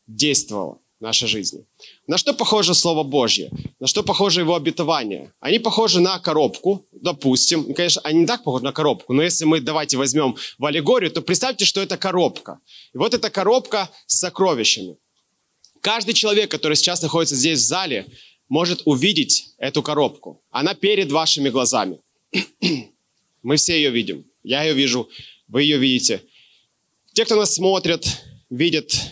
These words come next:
эту коробку. Каждый из нас видит эту коробку. Это то, с чем можно сравнить Слово Божье. Мы все знаем, что такое Библия.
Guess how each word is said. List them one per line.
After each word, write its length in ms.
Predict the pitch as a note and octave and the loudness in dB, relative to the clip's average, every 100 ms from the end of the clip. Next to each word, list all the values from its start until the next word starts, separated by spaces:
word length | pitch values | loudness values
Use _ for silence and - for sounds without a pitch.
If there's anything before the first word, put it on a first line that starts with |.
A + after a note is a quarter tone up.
| - - | -10 -8
эту 460 | C#3+ D3+ C#3 - _ _ | 0 2 2 -2 _ _
коробку. 640 | D3 D3+ C#3 - A#2 F#2 _ _ _ _ _ _ _ _ _ _ | 0 2 2 -2 -10 -10 _ _ _ _ _ _ _ _ _ _
Каждый 400 | - B3 B3 F#3+ | -4 -2 -2 2
из 100 | G#3+ | 2
нас 300 | G#3 G#3 - - _ _ - | 2 -2 -4 -6 _ _ -4
видит 280 | E3 G3+ D3 | 0 2 0
эту 140 | A#2 | -4
коробку. 440 | A#2 G2 - - _ _ - | -6 -6 -8 -20 _ _ -2
Это 160 | B3 | -2
то, 260 | B3+ C#4+ C#4 | 0 2 4
с 80 | - | 2
чем 200 | A3 G#3 | 2 2
можно 260 | G#3 F3 | 0 2
сравнить 840 | - F#3 F3 F3+ A3 - - - - _ _ | 2 2 2 4 4 2 0 -2 -8 _ _
Слово 400 | - E3+ E3+ E3 | 0 2 2 2
Божье. 480 | D3 D3 G#2+ F#2+ - _ _ _ _ | 2 2 0 -4 -12 _ _ _ _
Мы 160 | C3+ E3 | 2 4
все 540 | - - G#3+ G#3+ F3+ C#3 | 4 2 2 0 -4 -6
знаем, 420 | B2 E3 E3+ E3+ | -2 -2 -2 -2
что 160 | - | -2
такое 280 | B2 - D3 | -2 0 -2
Библия. 520 | A#2+ C#3 A2+ G2 E2+ | 0 -2 0 -4 -6